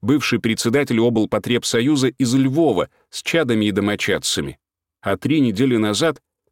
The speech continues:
нарисовался живой, хоть и не совсем здоровый, Игорь. Тётя Надя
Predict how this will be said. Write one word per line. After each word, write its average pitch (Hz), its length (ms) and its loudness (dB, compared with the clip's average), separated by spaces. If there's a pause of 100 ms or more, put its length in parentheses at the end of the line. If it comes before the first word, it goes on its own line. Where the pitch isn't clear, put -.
(140)
нарисовался 113 960 0
живой, 110 480 0
хоть 90 260 -4
и 95 60 0
не 101 80 0
совсем 110 440 0
здоровый, 147 680 0
Игорь. 107 400 0 (560)
Тётя 117 300 0
Надя 120 320 0